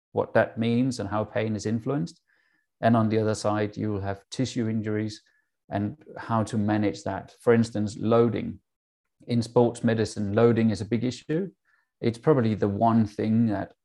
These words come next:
you know, everyone is doing when you're rehabilitating some, someone, uh, after an injury or pain. But pain doesn't nece-, nece-, necessarily, sorry,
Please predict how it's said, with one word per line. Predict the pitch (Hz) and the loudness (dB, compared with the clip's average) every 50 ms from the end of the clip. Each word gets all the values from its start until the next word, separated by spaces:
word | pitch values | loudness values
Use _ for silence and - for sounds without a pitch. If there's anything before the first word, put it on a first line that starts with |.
| _ _ _ - | _ _ _ -8
you | 110 | -4
know, | 101 98 95 95 95 - - | -4 -4 -4 -6 -8 -4 0
everyone | - 120 113 113 120 104 113 107 113 | 2 4 4 4 2 2 2 0 0
is | 110 107 | -2 -2
doing | - - 117 113 117 113 110 113 | -4 -2 0 0 2 2 2 0
when | 110 104 101 | 0 0 0
you're | 104 104 104 101 98 - _ _ _ _ _ - | 0 0 -2 -2 -4 -10 _ _ _ _ _ -8
rehabilitating | 123 110 117 117 107 104 101 117 110 107 104 - - 104 107 104 110 104 92 | -2 0 2 2 2 0 0 -2 -2 -2 -2 -4 -4 -4 -4 -4 -4 -6 -4
some, | - 110 110 110 101 - - | -4 -4 -4 -4 -6 -8 -12
someone, | - - 120 113 110 110 110 110 107 - _ _ _ _ _ _ _ _ _ - - | -8 -6 -4 -2 -2 -2 -2 -4 -6 -8 _ _ _ _ _ _ _ _ _ -10 -4
uh, | 107 104 104 101 101 - - | -2 -2 0 -2 -2 -2 -2
after | 104 104 107 - - 107 | -2 -2 -2 -2 -4 -4
an | 104 107 104 | -2 -2 0
injury | 110 113 113 110 113 110 120 123 135 143 | 0 0 0 0 -2 -4 -4 -4 -4 -4
or | 117 107 104 95 87 _ _ - | -6 -6 -6 -8 -10 _ _ -8
pain. | 98 95 98 123 151 156 _ _ _ _ _ _ _ _ _ _ _ _ _ _ _ _ - | -8 -6 -6 -6 -8 -10 _ _ _ _ _ _ _ _ _ _ _ _ _ _ _ _ 0
But | - 127 123 120 - - _ _ _ - - _ _ _ _ - | 2 2 2 2 -2 -10 _ _ _ -20 -20 _ _ _ _ -8
pain | - 117 135 151 156 147 | -4 0 2 4 4 4
doesn't | 147 131 117 135 123 | 2 0 0 2 2
nece-, | 123 120 120 - - - - - | 2 0 -2 -6 -8 -8 -4 -2
nece-, | 117 117 117 - - - - | -2 -2 -2 -4 -10 -8 -4
necessarily, | 113 123 123 120 - 117 - - 104 104 104 - - _ 147 156 _ _ _ _ | 0 0 0 0 -4 -8 -6 -4 -4 -4 -6 -8 -12 _ -20 -20 _ _ _ _
sorry, | - - - 110 - - | -12 -8 -6 -4 -4 -6